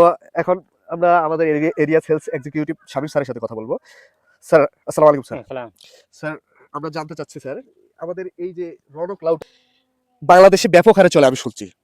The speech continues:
Speaker 2: জি।
Speaker 1: তো স্যার, আপনি বেশি অভিজ্ঞ মানুষ, তো এসিআই কোম্পানির রৌনক লাউটার কি কি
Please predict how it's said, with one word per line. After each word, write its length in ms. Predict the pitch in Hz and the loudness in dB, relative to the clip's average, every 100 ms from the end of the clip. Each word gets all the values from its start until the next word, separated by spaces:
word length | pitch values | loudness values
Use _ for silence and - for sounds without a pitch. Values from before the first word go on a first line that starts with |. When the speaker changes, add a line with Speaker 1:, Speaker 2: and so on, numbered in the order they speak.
| 139 | -16
Speaker 2:
জি। 260 | 123 113 98 | -12 -12 -6
Speaker 1:
তো 80 | 160 | 2
স্যার, 160 | 185 | 4
আপনি 180 | 175 156 | 4 2
বেশি 280 | 147 147 190 | -2 2 0
অভিজ্ঞ 260 | 156 151 | 0 2
মানুষ, 300 | 156 156 - - | 2 2 -2 -2
তো 80 | 156 151 135 - | 0 0 -2 -2
এসিআই 220 | 165 196 | 0 0
কোম্পানির 300 | 190 185 180 | 0 -2 2
রৌনক 240 | 170 160 | 2 4
লাউটার 280 | 147 151 143 - _ _ _ - | 4 4 2 -2 _ _ _ 2
কি 120 | 269 | 2
কি 140 | 233 | 4